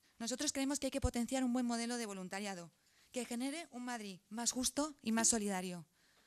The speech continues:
Porque ustedes mucho presumir de colectivos sociales, de agendas sociales, de escuchar a la sociedad y luego nada de nada. Hagan el favor de ponerse a ello. Muchas gracias.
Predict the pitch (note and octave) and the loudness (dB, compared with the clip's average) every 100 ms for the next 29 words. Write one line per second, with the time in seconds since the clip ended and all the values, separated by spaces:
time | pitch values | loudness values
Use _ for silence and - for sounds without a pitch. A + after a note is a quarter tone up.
0 | _ - - - - A#3 A#3 A3+ C#4 D#4 | _ -20 -20 -14 -4 -2 2 2 2 2
1 | C4 B3+ B3+ - B3+ A#3+ A#3+ G#3 G3 G3+ | 2 2 0 2 4 4 4 2 0 -2
2 | F#3+ A3+ B3 B3 A#3+ A3+ G#3 F#3 E3 - | -2 0 4 4 2 -2 -4 -4 -6 -8
3 | _ - F#3+ G3+ G#3 A3+ B3 B3 A3+ G#3+ | _ -14 -4 -4 -2 -2 -2 -2 -2 0
4 | G3+ F3 E3 - _ - - G#3+ G#3+ G#3+ | 0 -2 -8 -12 _ -20 -8 0 2 2
5 | - A#3+ C4 B3 A#3 A3 G#3+ C4+ - _ | 2 4 6 6 4 2 2 0 -2 _
6 | _ - - - A3+ A#3 C4+ E4 - G#3+ | _ -20 -20 -8 2 6 6 6 4 0
7 | A3+ A3+ G3 F#3+ F#3 D#3+ - _ _ - | 4 4 4 2 -2 -6 -14 _ _ -2
8 | A#3 B3+ A#3 A#3 B3 A#3+ G#3 F#3 G3 F3 | 2 4 6 6 8 8 8 6 4 2
9 | E3+ E3 G3+ A#3 G#3 E3 F3 E3 | -2 -2 2 4 4 2 2 0